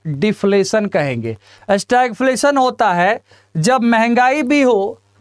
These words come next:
और बेरोजगारी भी बढ़े, मतलब महंगाई बढ़ रही है और आर्थिक विकास चौपट है, तो मतलब झूठे महंगाई बढ़ रहा है, देश की अर्थव्यवस्था है कमज़ोर हो रही है, जीडीपी का ग्रोथ कम हो रहा है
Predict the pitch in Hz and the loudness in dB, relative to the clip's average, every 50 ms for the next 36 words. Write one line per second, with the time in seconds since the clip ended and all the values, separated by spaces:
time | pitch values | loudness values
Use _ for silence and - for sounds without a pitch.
0 | _ _ 220 233 254 247 196 220 233 240 240 214 208 220 233 226 226 240 240 233 | _ _ -2 -2 -2 0 0 0 2 2 0 0 0 0 0 0 0 0 0 0
1 | 220 202 147 151 127 113 110 104 104 _ _ _ _ _ _ _ _ _ _ _ | 0 0 0 -2 -2 -4 -6 -12 -14 _ _ _ _ _ _ _ _ _ _ _
2 | _ _ _ 214 240 220 247 269 277 277 285 - _ _ - - - 165 165 180 | _ _ _ -4 -2 0 0 0 0 -2 -4 -8 _ _ -20 -10 -6 -2 0 0
3 | 180 190 190 185 202 208 226 254 277 220 226 240 240 247 254 254 254 254 240 226 | 0 0 2 2 2 2 2 0 0 -2 -2 0 0 0 0 0 0 0 2 2
4 | 226 233 233 247 - _ _ _ _ _ _ 196 202 220 247 - 196 202 202 214 | 2 0 -2 -4 -8 _ _ _ _ _ _ 0 0 0 0 0 0 0 0 0
5 | 208 - - 247 214 233 208 226 - 233 226 226 226 - - - 214 202 180 - | -2 -4 -4 -4 -2 -2 -2 0 0 0 0 0 0 -2 -2 -2 -2 -2 -2 -2
6 | - 185 151 - 127 113 101 - - _ _ _ _ _ _ _ _ _ _ 208 | -4 -6 -4 -4 -6 -8 -8 -8 -12 _ _ _ _ _ _ _ _ _ _ 0
7 | 208 226 - - - 190 214 214 240 269 214 165 139 214 226 185 - - 240 262 | 0 0 -2 -2 -4 -4 -2 -2 -2 -4 -2 -2 -2 -2 -2 -2 -2 0 0 2
8 | 269 269 285 262 226 226 220 233 233 240 240 196 226 202 190 196 190 165 151 160 | 2 0 0 -2 -2 0 0 0 0 0 0 0 0 0 0 0 0 0 0 0
9 | 165 170 190 240 302 - _ _ _ _ _ - 151 196 226 240 233 - - 240 | 0 0 0 -2 -2 -6 _ _ _ _ _ -2 0 0 0 0 -2 -2 0 0
10 | 247 254 262 - - 196 214 220 - 240 208 226 220 214 - - - 254 247 214 | 0 0 -2 -2 -2 -2 -2 -2 -2 -2 0 0 0 0 -2 0 0 0 2 2
11 | 220 240 233 233 - 220 214 208 202 240 262 277 277 277 269 254 240 220 180 139 | 2 0 0 0 -2 -2 -2 0 0 0 2 2 2 2 2 2 0 0 -2 -2
12 | 123 110 101 - _ _ _ _ _ _ _ _ - 147 151 220 226 220 254 262 | -4 -4 -6 -10 _ _ _ _ _ _ _ _ -6 -2 0 0 2 2 2 0
13 | 254 - 269 262 262 254 269 311 - _ _ - 170 - 214 202 175 202 220 247 | 0 0 0 2 2 0 -2 -4 -12 _ _ -10 -4 -2 -2 0 0 0 0 0
14 | 269 262 - - 277 262 254 247 240 247 240 208 170 151 127 | 0 -2 -2 -2 0 0 2 2 2 2 2 2 0 -2 -4